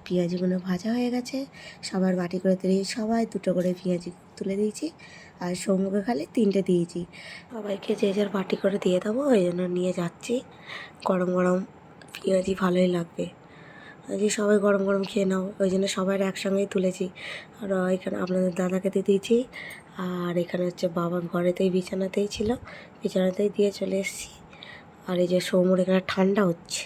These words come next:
ওর হাওয়া খাচ্ছে, ঠান্ডা মানে পুরো ঠান্ডা জল হয়ে গেলে তারপরে খাবে।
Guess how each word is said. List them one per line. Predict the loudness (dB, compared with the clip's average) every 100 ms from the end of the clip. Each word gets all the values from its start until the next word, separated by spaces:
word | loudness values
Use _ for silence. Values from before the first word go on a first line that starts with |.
| -12 -20 -12 4
ওর | 4
হাওয়া | 6 2 2 2
খাচ্ছে, | 0 -2 -6 -10 -12 -20 -18 -8
ঠান্ডা | -2 0 4
মানে | 4 4
পুরো | 4 2 2
ঠান্ডা | 2 4 6 6
জল | 6 4
হয়ে | 2 2
গেলে | 0 0
তারপরে | -2 -2 2 0
খাবে। | 0 -6